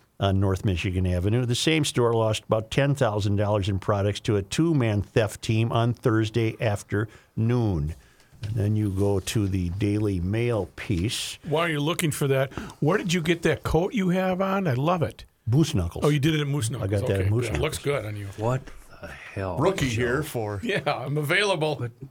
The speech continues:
Speaker 3: do, you don't have any idea, do you, Joe?
Speaker 4: Nope.
Speaker 1: What?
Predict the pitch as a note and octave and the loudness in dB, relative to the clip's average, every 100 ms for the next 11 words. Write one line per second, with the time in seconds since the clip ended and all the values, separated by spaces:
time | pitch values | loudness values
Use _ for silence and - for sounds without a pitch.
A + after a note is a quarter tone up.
0 | - A#2+ A2+ A2+ B2+ B2+ A#2 G2 G2+ G2 | -6 -6 -4 -2 0 0 0 -2 -4 -4
1 | G#2 G2 F#2 F2+ E2 E2+ F2 E2+ E2+ E2+ | -4 -4 -6 -8 -8 -8 -10 -10 -10 -10
2 | G#2+ F#3 - _ - _ _ _ _ A#2 | -8 -10 -10 _ -20 _ _ _ _ 0
3 | D#2 | 0